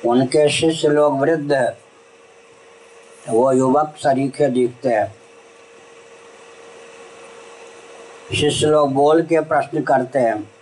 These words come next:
दक्षिणामूर्ति बोल के उत्तर नहीं देते, मन में संकल्प करते हैं, वो संकल्प शिष्य के हृदय में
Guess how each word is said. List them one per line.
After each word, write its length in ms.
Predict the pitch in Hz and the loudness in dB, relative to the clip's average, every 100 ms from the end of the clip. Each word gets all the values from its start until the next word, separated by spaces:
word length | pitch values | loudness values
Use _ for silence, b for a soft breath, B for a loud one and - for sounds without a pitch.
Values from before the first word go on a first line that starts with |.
| - - _ - - - - - - - - - - - - - - - 131 | -20 -20 _ -20 -20 -20 -20 -20 -20 -20 -20 -20 -20 -20 -20 -20 -20 -8 -4
दक्षिणामूर्ति 960 | 120 117 131 135 139 139 139 135 156 | -2 -2 -2 0 2 2 0 0 0
बोल 320 | 135 139 147 | 0 2 2
के 140 | 143 143 | 0 0
उत्तर 400 | 139 - 147 135 | 0 0 0 2
नहीं 260 | 131 147 | 0 0
देते, 440 | 135 131 131 135 151 175 - - _ - - - - - - - - - - - - - - - - - - - - - - - - - - - - 117 | 0 -2 0 0 0 0 -6 -20 _ -20 -20 -20 -20 -20 -20 -20 -20 -20 -20 -20 -20 -20 -20 -20 -20 -20 -20 -20 -20 -20 -20 -20 -20 -20 -20 -20 -8 -2
मन 180 | 123 135 | 0 2
में 260 | 143 156 | 2 0
संकल्प 720 | 147 143 139 135 151 156 156 170 | 0 0 0 0 0 -2 -2 -2
करते 340 | 156 147 156 | -2 -2 0
हैं, 160 | 143 151 | 0 2
वो 200 | 147 147 | 0 0
संकल्प 720 | - 135 143 - 156 156 131 | 0 -2 -2 -2 -2 -2 -4
शिष्य 240 | 147 - - | -6 -4 -2
के 100 | 147 | 0
हृदय 340 | 135 127 135 | 0 2 0
में 320 | 135 156 254 | 0 0 -2